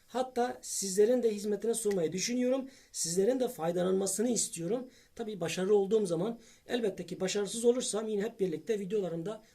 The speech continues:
konuyu baştan sona göreceksiniz. Sizler takip ettiğiniz sürece bu tarz videoların devamı gelecektir arkadaşlar. Desteğinizi, e, kanalımdan esirgemeyin arkadaşlar. Çünkü gerçekten bu tarz videolar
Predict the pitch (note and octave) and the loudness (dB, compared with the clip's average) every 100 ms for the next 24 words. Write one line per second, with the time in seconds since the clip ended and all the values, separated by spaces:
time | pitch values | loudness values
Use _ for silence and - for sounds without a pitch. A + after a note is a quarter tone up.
0 | _ F#3 F3 E3+ G#3+ - D#3 F3 - A3 | _ -6 -4 0 -2 -2 -6 -6 -4 -6
1 | G#3 D3+ C#3+ E3+ G#3+ A3+ A#3 A#3 B3+ B3+ | -4 -6 -4 0 0 0 -2 -2 -4 -4
2 | - - - A#3 G#3+ A#3 A#3 - G3+ G3+ | -12 -20 -8 -2 2 2 0 -2 -2 2
3 | A#3 A3 A#3 B3 - F3+ E3 B3 - - | 2 4 4 2 4 4 4 0 -2 -18
4 | - G3+ - G3+ D#3+ G3 A3 G3 G#3+ B3+ | -14 -10 0 0 2 2 4 4 2 -2
5 | - _ _ - D3 G#3 G#3 A3 G3+ G3+ | -12 _ _ -8 0 2 2 2 4 4
6 | G#3+ F#3+ E3 E3+ E3+ E3+ A#3+ - _ _ | 2 -2 -4 -2 -4 -4 -8 -10 _ _
7 | E3 A3 - E3+ E3 E3 E3+ A#3 A#3 - | -2 0 0 0 2 2 2 -2 -4 -14
8 | - _ D#3 D3+ D3+ D#3 - G#3 A#3 A#3 | -20 _ -10 -8 -6 -8 -2 4 6 8
9 | A#3 A#3 A3+ A#3 A#3+ A3+ G3+ F3 E3+ E3+ | 8 6 4 4 4 6 4 0 -2 -2
10 | A#3+ - - - G#3+ G#3+ A#3 C4 A3 - | -4 -6 -14 -12 -6 2 4 4 0 -2
11 | E3 G#3+ A3+ F#3+ - - C#3+ G3+ A#3+ A#3 | -4 -4 -2 -2 -4 -8 -6 -2 2 4
12 | B3 | 4